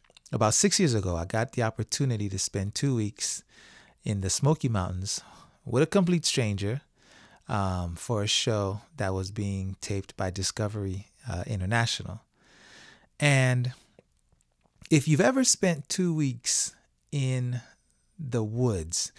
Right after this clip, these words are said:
and so when I say two weeks in the wilderness, I'm not talking about, um, in a cabin or even in a tent. I'm talking about being completely exposed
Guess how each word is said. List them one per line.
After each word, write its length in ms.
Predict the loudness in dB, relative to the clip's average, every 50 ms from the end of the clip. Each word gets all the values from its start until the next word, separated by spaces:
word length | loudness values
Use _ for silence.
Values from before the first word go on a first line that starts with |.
| -14 -4 0
and 100 | 2 4
so 120 | 6 6 6
when 100 | 6 6
I 60 | 4
say 200 | 2 2 0 0
two 200 | 2 2 2 2
weeks 240 | 2 2 0 0 0
in 80 | 0
the 80 | 0 0
wilderness, 500 | 0 0 0 0 0 -2 -2 -2 0 0
I'm 120 | 2 2
not 180 | 2 2 2 2
talking 340 | 2 2 2 2 2 2 2
about, 440 | 2 2 2 2 2 2 0 -2 -4 -10 -20 -20 -20 -20 -20 -20 -20 -20 -20 _ _ -2
um, 560 | 0 0 2 2 2 2 0 0 0 -2 -2 -2
in 160 | 0 0 0
a 60 | 0 -2
cabin 680 | -2 0 0 0 2 0 0 -2 -2 -4 -4 -6 -10 -12 -12 _
or 520 | -4 -2 0 0 0 0 0 -2 -2 -4 -8 -6 -4
even 340 | -2 -2 0 0 0 -2 -2
in 140 | -2 -4
a 100 | -4 -6
tent. 480 | -6 -6 -2 -2 -2 -2 -4 -6 -12 -16 -18 -20 -20 -20 -16 -8 -4
I'm 140 | -2 -2 0
talking 380 | 0 0 0 0 0 -2 0
about 420 | 0 0 0 0 0 0 -2 -6 _ _ -20 -20 -20 -20 -16 _ -4 0 2
being 380 | 4 4 6 4 4 2 2 0 -2
completely 1000 | -2 0 0 0 0 -2 0 0 2 0 0 0 0 0 0 0 -2 -2 -4 -6 -6
exposed 960 | -4 -4 -2 0 -2 -2 -2 2 2 4 4 4 4 4 2 2 0 -4 -6